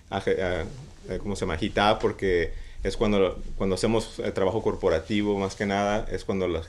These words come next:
la gente ya tiene su, se está gastando el budget del, del, del año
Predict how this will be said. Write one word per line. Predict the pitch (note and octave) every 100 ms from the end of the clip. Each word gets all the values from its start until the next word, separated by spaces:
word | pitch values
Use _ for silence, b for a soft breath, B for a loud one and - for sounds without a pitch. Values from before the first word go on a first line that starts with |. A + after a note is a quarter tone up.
| E2+
la | E2+
gente | F2 F#2 G2+
ya | F#2
tiene | G#2+ G2
su, | F#2 F2+ F2 E2 b b b
se | G#2
está | -
gastando | F#2 - G#2 G2
el |
budget | G2 F#2+ F#2+ F2+
del, | F2 E2+ D#2 F#2+
del, | E2+ E2
del | F2+ F#2+
año | G2 G2+ G#2+